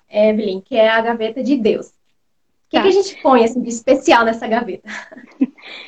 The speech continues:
Speaker 2: É, a gente não vai falar tudo, porque a gente vai divulgar o primeiro artigo hoje e cada artigo daqui em uma semana, de semana em semana, né, pra vocês lerem, mas eu vou dar uma ideia geral,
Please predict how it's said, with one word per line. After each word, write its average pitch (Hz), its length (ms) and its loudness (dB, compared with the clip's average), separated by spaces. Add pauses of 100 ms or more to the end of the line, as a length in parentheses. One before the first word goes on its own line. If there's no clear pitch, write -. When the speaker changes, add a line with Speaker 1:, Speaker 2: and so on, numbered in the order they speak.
(160)
Speaker 2:
É, 269 260 6
a 254 80 -2
gente 302 200 0
não 370 80 -6
vai 359 140 2
falar 330 260 2
tudo, 320 400 -2
porque 320 260 -2
a 254 460 0
gente 247 180 -10
vai 247 140 0
divulgar 240 500 0
o 226 60 -6
primeiro 254 300 -2
artigo 247 320 -6
hoje 247 400 2
e 269 60 -2
cada 254 200 0
artigo 254 300 -8
daqui 247 260 -12
em 233 380 -16
uma 240 160 -6
semana, 247 560 0 (340)
de 240 140 2
semana 240 280 0
em 247 60 -6
semana, 240 400 0
né, 247 120 -2
pra - 120 0
vocês 247 340 0
lerem, 247 280 2
mas 254 160 0
eu 254 80 2
vou 254 80 2
dar 254 120 4
uma 262 140 2
ideia 240 300 -2
geral, 240 200 -2